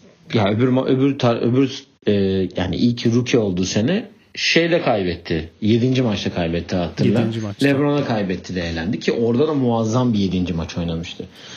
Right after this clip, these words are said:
Speaker 1: Zaten bazı sinyalleri
Speaker 2: Hı.
Speaker 1: vermişti. Geçen sene işte Kyrie'nin sakatlığı, onun performansının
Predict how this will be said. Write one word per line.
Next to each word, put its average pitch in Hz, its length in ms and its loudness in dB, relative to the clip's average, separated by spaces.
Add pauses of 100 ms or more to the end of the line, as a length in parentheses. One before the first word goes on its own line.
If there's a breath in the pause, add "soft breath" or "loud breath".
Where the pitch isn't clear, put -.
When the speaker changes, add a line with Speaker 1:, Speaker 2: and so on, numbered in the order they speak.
(280 loud breath)
Speaker 1:
Zaten 135 400 2
bazı 127 240 0
sinyalleri 131 500 2
Speaker 2:
Hı. - 20 0
Speaker 1:
vermişti. 135 360 0
Geçen 127 320 2
sene 131 400 0
işte 117 460 0
Kyrie'nin 120 460 2
sakatlığı, 101 560 -2
onun 113 300 2
performansının 104 1120 0